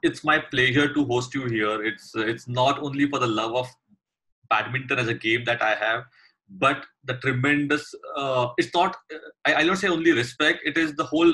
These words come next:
uh, motivational thing that your journey has been. And, uh, yes, uh, it's, Mansi Joshi is, is world beater. She's a world champion. Uh, she's a world number two, and it is a great honor for us to have you here.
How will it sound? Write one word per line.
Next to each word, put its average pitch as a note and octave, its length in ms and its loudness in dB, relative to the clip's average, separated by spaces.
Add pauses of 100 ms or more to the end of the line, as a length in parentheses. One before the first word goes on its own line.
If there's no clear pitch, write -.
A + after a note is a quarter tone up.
(120)
uh, C3 160 0 (100)
motivational D3 540 0
thing C#3 220 -2
that B2 180 0 (460)
your C#3+ 100 8
journey C3 340 2
has B2 180 2
been. G2 420 -4
And, B2+ 360 0
uh, B2 360 4
yes, C#3+ 340 0 (100)
uh, B2 280 2 (480)
it's, C#3 320 -2 (200)
Mansi B2+ 460 0
Joshi C3 400 -2
is, B2+ 320 -8 (140)
is - 320 -8 (240)
world C#3+ 340 4 (260)
beater. C#3+ 360 0
She's B2 200 -6
a A#2+ 60 -2
world A#2+ 360 -4
champion. B2+ 500 -6 (480)
Uh, A#2 260 4
she's - 180 -4
a B2 80 4
world B2 240 0
number A#2+ 400 0
two, D#3 360 2
and A#2 380 0
it B2 140 -4
is A#2+ 120 -10
a A#2 100 -2 (200)
great C3 300 2
honor A#2 400 -4
for A2+ 140 -6
us A2 140 -6
to A#2 180 -12
have G#2 200 -4
you A2 160 -8
here. G#2+ 300 -4